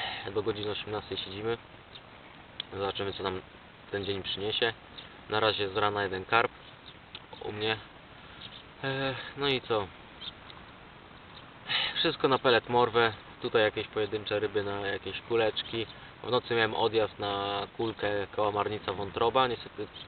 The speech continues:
branie było puste, także, e,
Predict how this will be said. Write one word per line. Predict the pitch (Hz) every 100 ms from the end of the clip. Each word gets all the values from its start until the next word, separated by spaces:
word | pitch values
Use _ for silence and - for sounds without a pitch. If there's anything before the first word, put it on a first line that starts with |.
| - - - - - -
branie | - 110 104
było | 101
puste, | 95 123 117 - 110
także, | 101 98 98 98 - - - - - - - - - - - - - 104
e, | 101